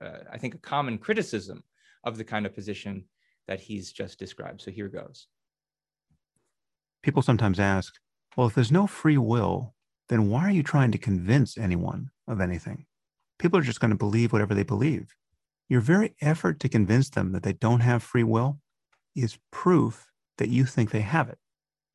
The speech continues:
Speaker 2: Again, this is confusion between determinism and fatalism. Reasoning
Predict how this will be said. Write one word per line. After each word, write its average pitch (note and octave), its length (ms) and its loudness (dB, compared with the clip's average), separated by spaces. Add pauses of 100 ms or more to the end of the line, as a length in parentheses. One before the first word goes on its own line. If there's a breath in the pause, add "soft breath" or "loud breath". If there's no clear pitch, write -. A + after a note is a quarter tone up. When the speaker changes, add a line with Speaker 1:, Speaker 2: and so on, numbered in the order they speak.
(720)
Speaker 2:
Again, G2+ 320 0
this C3 220 -2
is A2+ 200 -2
confusion G#2+ 760 2
between F#2 440 0
determinism F#2 880 -2
and F2+ 200 -8
fatalism. F#2+ 580 -6 (1160)
Reasoning C#3+ 880 4